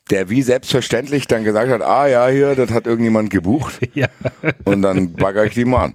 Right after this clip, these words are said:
Speaker 2: <laughs> Ja.
Speaker 1: Also klar.
Speaker 2: Ja.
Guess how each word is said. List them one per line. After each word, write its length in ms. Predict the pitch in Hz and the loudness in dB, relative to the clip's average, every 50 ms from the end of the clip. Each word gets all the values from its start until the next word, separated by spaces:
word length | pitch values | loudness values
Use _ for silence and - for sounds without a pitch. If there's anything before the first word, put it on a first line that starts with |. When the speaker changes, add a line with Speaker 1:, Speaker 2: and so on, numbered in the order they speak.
| - _ | -10 _
Speaker 2:
<laughs> 100 | _ - | _ -10
Ja. 320 | 120 90 85 - - 131 - - - - - - - - - - _ _ _ _ _ _ _ _ _ _ _ _ _ - - - - | -8 -8 -8 -6 -6 -8 -6 -8 -14 -16 -16 -16 -16 -14 -14 -14 _ _ _ _ _ _ _ _ _ _ _ _ _ -12 -10 -8 -6
Speaker 1:
Also 160 | 73 71 85 87 | -2 -2 -2 0
klar. 320 | - 120 113 92 71 65 _ _ - | 2 2 2 2 0 -4 _ _ -2
Speaker 2:
Ja. 260 | 151 131 110 101 - | 0 2 2 0 -2